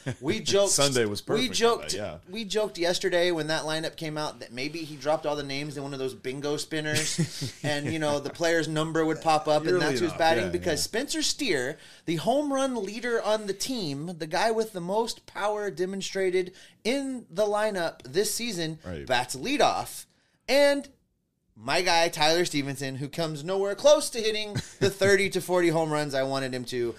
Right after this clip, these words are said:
Speaker 2: is batting cleanup. And it just doesn't make a whole lot of sense to me.
Speaker 1: No, and the, the, the, him batting,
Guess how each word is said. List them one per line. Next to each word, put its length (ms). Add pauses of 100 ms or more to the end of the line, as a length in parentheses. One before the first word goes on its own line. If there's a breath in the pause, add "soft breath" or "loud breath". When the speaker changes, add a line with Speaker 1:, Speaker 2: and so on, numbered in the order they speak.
(180 loud breath)
Speaker 2:
is 140
batting 380
cleanup. 500
And 160
it 100
just 320
doesn't 320
make 220
a 60
whole 180
lot 160
of 80
sense 300
to 80
me. 200 (120)
Speaker 1:
No, 440
and 380 (480 loud breath)
the, 120 (120)
the, 160
the, 320 (340)
him 160
batting, 640